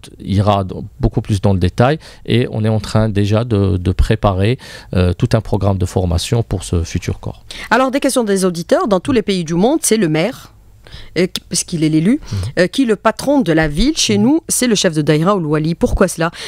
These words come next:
Speaker 2: Et, euh, est-ce qu'on ne devrait plus, euh, plus s'intéresser peut-être à la formation des élus locaux au niveau de la commune que d'aller vers la daïra ou la wilaya ? Monsieur Beneïcha.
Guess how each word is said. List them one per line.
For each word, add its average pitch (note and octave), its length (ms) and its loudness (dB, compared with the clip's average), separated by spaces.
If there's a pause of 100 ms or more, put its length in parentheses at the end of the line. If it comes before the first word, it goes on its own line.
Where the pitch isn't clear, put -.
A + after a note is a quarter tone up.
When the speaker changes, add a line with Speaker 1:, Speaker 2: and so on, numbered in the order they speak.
(120)
Speaker 2:
Et, G3+ 260 2
euh, F#3 160 2
est-ce - 140 -2
qu'on D4 140 2
ne C4 60 4
devrait G#3 260 0
plus, D#4 420 2
euh, G3 140 0
plus C4 260 0
s'intéresser A3 760 0
peut-être G#3+ 480 0
à D#3+ 60 0
la D#3+ 80 0
formation C4+ 960 0
des E3+ 240 2
élus F3+ 180 2
locaux E3+ 400 2
au E3+ 80 0
niveau E3+ 280 2
de D#3+ 100 0
la D#3 100 2
commune F#3 340 0 (260)
que A3 100 2
d'aller F3+ 220 2
vers E3 200 -2
la D3+ 120 -2
daïra G3+ 520 0 (380)
ou F4+ 100 6
la A3 140 4
wilaya ? D#3+ 360 -2 (280)
Monsieur G#3 720 2
Beneïcha. D#3 420 -4